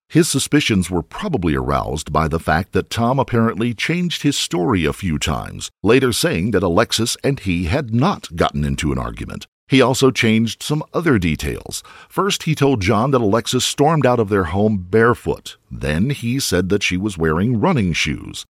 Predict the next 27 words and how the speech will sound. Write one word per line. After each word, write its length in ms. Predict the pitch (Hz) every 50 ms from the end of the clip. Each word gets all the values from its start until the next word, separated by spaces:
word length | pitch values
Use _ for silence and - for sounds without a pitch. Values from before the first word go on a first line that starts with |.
| _ _ -
He 160 | 139 131 127
also 280 | 131 147 - - 139 117
said 280 | - - 120 127 151
that 100 | 151 143
Alexis 480 | 117 104 107 117 120 - - 113 - -
climbed 400 | - - - 123 123 127 127 127
over 160 | 123 117 107
the 100 | 95 98
fence 460 | 87 - - - 196 180 131 - -
at 80 | 82 -
their 140 | 87 78 76
house 400 | 71 85 90 98 143 147 - 143
and 160 | 123 113 98
got 180 | 123 127 139
into 300 | 147 139 113 - 123 139
a 20 | 143
black 440 | 123 92 87 85 87 92 - _ -
car, 420 | - - 220 220 170 98 67 - - - _ _ _ -
but 320 | 90 85 78 131 127 - _ -
that 200 | 113 117 110 -
she 260 | - - 123 117 -
also 480 | - 73 87 87 80 - - 87 82
may 160 | 87 82 78 76
have 160 | 95 107 90
left 260 | 78 73 73 - -
on 160 | 78 85 101
foot. 440 | 101 - - 220 214 - - -